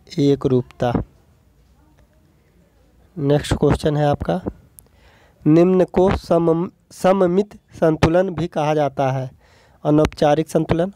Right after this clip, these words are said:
औपचारिक संतुलन, रेडियल संतुलन, उपरोक्त में से कोई नहीं। तो इसका सही आंसर है औपचारिक संतुलन, औपचारिक संतुलन। नेक्स्ट क्वेश्चन है, वस्त्रों में लय द्वारा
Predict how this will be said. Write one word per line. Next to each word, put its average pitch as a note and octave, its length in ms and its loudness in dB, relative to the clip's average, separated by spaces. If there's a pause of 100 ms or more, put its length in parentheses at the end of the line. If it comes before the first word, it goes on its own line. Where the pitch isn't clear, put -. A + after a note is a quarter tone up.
औपचारिक C#3 500 -2
संतुलन, D3+ 460 -4 (120)
रेडियल C#3 420 2
संतुलन, D#3 460 -4
उपरोक्त C#3+ 420 -2
में C#3 140 -8
से F3+ 220 -12 (420)
कोई C3+ 220 -2
नहीं। B2+ 260 -6 (380)
तो C3+ 60 -2
इसका C3+ 240 -2
सही D3 280 0
आंसर C#3+ 360 -2
है F#3+ 120 -4 (760)
औपचारिक C#3 680 0
संतुलन, B2 500 -2 (1200)
औपचारिक C3+ 460 -2
संतुलन। B2+ 480 -6 (260)
नेक्स्ट D3+ 240 -4
क्वेश्चन D#3+ 380 -6
है, F#3+ 140 -10 (2250)
वस्त्रों F3 500 2
में F#3+ 280 0 (420)
लय E3 280 4
द्वारा E3 320 0